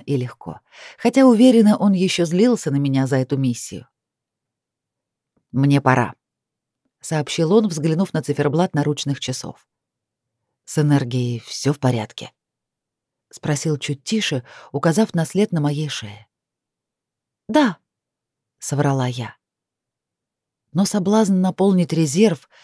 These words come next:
и вновь попробовать на вкус его энергию был отодвинут мне желанием ощутить хотя бы последок его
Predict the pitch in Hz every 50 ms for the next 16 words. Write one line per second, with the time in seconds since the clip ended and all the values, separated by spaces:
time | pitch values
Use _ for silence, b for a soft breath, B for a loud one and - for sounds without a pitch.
0 | b b b b 165 165 151 156 175 196 175 - - 165 - - 196 180 165 151
1 | 160 156 - 151 156 156 - - - 185 - - 156 160 165 175 160 156 170 190
2 | 208 185 156 147 165 160 156 143 - _ _ - 180 220 247 233 226 220 202 196
3 | 175 185 226 233 220 196 - 185 190 190 180 160 190 185 208 220 208 196 190 180
4 | 175 175 - - 175 - 214 214 - - - 175 - 190 196 170 185 175 - _
5 | - 170 - - - 180 208 202 180 123 117 - - 127 131 131 123 131 131